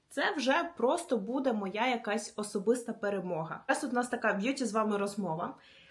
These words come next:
А, ще поділюся, що я перестала ходити робити покриття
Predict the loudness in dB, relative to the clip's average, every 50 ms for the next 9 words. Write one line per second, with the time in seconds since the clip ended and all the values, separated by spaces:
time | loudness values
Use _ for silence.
0 | -12 -6 -2 -2 -2 0 -2 -2 0 2 2 2 2 2 2 4 4 4 2 2
1 | 0 0 -2 -4 -6 -6 -6 -8 -8 -8 -4 -2 0 2 2 2 0 -2 -4 -2
2 | 0 2 2 2 2 0 0 0 0 0 -2 -4 -4 -2 0 0 0 0 -2 -4
3 | -4 -4 -4 -2 2 2 2 0 0 -2 -2 -2 -2 -2 -4 -4 -2 -4 0 2
4 | 4 4 4 2 -2 -4 -4 -6 -4 -6 -8 -8 -8 -4 0 2 2 2 2 0